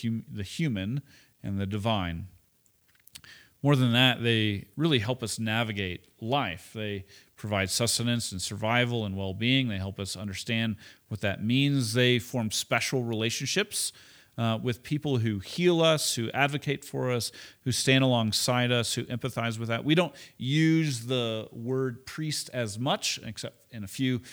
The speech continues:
denominations, a few situations, uh, this day. We don't think of people as priests. We don't call them that anymore. Most of the time we call them, like, life coaches or counselors or therapists or pastors or yogis or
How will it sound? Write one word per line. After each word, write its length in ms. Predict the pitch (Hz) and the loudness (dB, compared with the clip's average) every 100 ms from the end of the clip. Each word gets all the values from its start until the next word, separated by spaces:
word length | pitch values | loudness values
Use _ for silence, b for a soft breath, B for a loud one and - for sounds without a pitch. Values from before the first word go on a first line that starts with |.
| B - | B -10
denominations, 760 | 107 101 101 131 135 131 113 | -6 -4 0 2 2 0 -4
a 40 | 98 | -6
few 280 | - 120 107 | -6 -6 -4
situations, 880 | - 107 120 123 117 127 117 107 - B B - | -6 -8 -2 0 0 0 -2 -4 -10 B B -4
uh, 240 | 107 101 | -2 -2
this 320 | 113 120 117 | -2 -2 0
day. 460 | - 120 113 123 156 | 0 0 2 2 0
We 140 | 135 110 | 0 -4
don't 140 | 101 | -6
think 240 | - 127 | -6 -6
of 100 | 113 | -6
people 360 | - 123 117 113 | -8 -8 -6 -8
as 220 | 104 98 | -6 -8
priests. 500 | - - 143 185 - | -8 -2 0 2 0
We 80 | 117 | -2
don't 140 | 101 | -6
call 240 | - 113 113 | -6 -4 -4
them 140 | 113 | -4
that 180 | 110 107 | -4 -6
anymore. 480 | 104 104 107 135 151 B B B B - | -8 -8 -8 -8 -10 B B B B -6
Most 180 | 170 | -4
of 80 | 151 | -4
the 60 | 131 | -2
time 120 | 123 | -4
we 60 | 117 | -2
call 180 | 120 | -4
them, 160 | 117 120 | -4 -4
like, 200 | 110 104 | -4 -6
life 320 | 139 170 - | -6 -6 -6
coaches 600 | - 90 - - - - - B B B B | -8 -8 -8 -10 -6 -6 -8 B B B B
or 140 | 123 | -4
counselors 840 | 127 170 160 - 104 87 82 87 | 0 2 2 2 0 0 -2 -2
or 60 | 117 | 0
therapists 880 | 117 160 156 123 95 85 - - - B B B - | 2 4 4 2 -2 -2 0 0 -2 B B B -4
or 80 | 120 | -2
pastors 800 | 143 165 160 - 101 92 95 104 | 0 0 0 -2 -6 -10 -12 -10
or 160 | 104 | -10
yogis 760 | 104 139 151 131 101 90 90 95 | -2 2 4 2 -2 -4 -6 -8
or 220 | 90 | -8